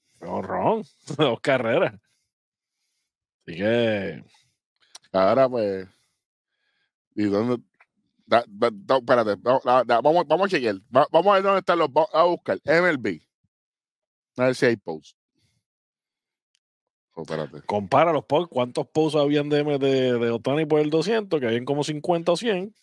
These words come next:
Speaker 1: Y posiblemente este de Urshela, hay dos.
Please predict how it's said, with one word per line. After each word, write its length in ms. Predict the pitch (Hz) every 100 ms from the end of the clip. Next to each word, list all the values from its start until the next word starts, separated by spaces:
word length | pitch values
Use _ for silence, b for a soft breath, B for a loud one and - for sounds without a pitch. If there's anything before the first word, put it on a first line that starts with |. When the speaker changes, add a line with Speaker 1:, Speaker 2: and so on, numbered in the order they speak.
| _ _ _ _ _ _ _ _ _ _
Speaker 1:
Y 120 | -
posiblemente 680 | 95 - 120 139 151 147 147
este 200 | 143 156
de 60 | 151
Urshela, 540 | 151 202 220 185 208 _ _ _ _ _ -
hay 140 | 147
dos. 200 | 151 139